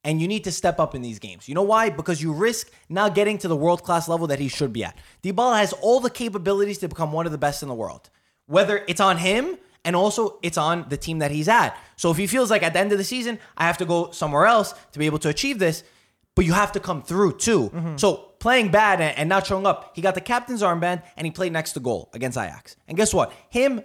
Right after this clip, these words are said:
Speaker 1: Bernadeschi did nothing. They did nothing in
Speaker 2: And
Speaker 1: the
Speaker 2: he
Speaker 1: most
Speaker 2: has a
Speaker 1: important
Speaker 2: number
Speaker 1: game
Speaker 2: ten
Speaker 1: of the
Speaker 2: jersey.
Speaker 1: season.
Speaker 2: And number ten
Speaker 1: But
Speaker 2: jersey.
Speaker 1: it's, it's not about this. You can't go overboard and say, "Dybala has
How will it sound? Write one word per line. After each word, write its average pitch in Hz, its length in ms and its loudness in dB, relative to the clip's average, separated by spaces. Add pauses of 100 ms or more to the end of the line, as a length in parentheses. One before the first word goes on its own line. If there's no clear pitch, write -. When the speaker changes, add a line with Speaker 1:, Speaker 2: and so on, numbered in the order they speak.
Speaker 1:
Bernadeschi 190 640 0
did 202 120 2
nothing. 247 420 -4 (320)
They 226 100 -4
did 262 140 0
nothing 277 340 2
in 214 60 2
Speaker 2:
And 330 120 6
Speaker 1:
the 339 40 4
Speaker 2:
he 330 60 8
Speaker 1:
most 302 120 6
Speaker 2:
has - 20 6
a - 40 8
Speaker 1:
important 285 200 6
Speaker 2:
number 269 80 6
Speaker 1:
game 233 80 4
Speaker 2:
ten 311 100 6
Speaker 1:
of - 40 4
the 214 60 4
Speaker 2:
jersey. 214 260 4
Speaker 1:
season. 165 320 -2
Speaker 2:
And 240 220 2
number 240 200 2
ten 220 180 0
Speaker 1:
But 220 100 4
Speaker 2:
jersey. 185 140 0
Speaker 1:
it's, 214 100 -4 (140)
it's 214 100 -4
not 285 160 4
about 208 220 4
this. 147 260 0
You 151 140 -6
can't 254 240 -2
go 196 220 6
overboard 160 360 0
and 147 120 -6
say, 147 220 -2 (240)
"Dybala 160 320 4
has 160 260 2